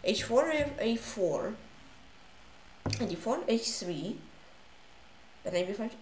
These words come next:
I... don't know. I will take with the king. <laughs>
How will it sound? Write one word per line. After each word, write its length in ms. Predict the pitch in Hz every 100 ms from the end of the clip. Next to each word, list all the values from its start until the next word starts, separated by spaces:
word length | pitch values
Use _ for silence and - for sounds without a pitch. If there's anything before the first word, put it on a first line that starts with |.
| - 214
I... 100 | 240
don't 120 | 262
know. 160 | 175 - - - - - - - - - - - - - - - - - - - - - - - - - - - - - - - - - - - - -
I 40 |
will 160 | 202 214
take 220 | 214 202
with 140 | 175
the 80 | -
king. 260 | - 175 175 -
<laughs> 80 | -